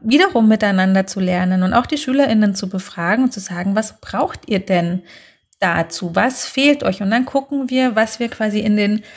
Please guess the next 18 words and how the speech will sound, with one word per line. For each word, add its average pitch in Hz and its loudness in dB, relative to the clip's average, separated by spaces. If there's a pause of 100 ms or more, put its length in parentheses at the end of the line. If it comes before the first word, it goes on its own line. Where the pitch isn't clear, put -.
(180)
in 214 2
den 202 4
Freiräumen, 233 4
die 220 0
es - -4
ja 196 0
trotzdem 190 -2
gibt, 302 0
immer 202 -2
in 196 2
Form 185 -2
von 190 -4
A 196 -2
Gs 196 -2
und 202 -6
Freistunden 185 -4
und 202 -4
Projekttagen. 180 -4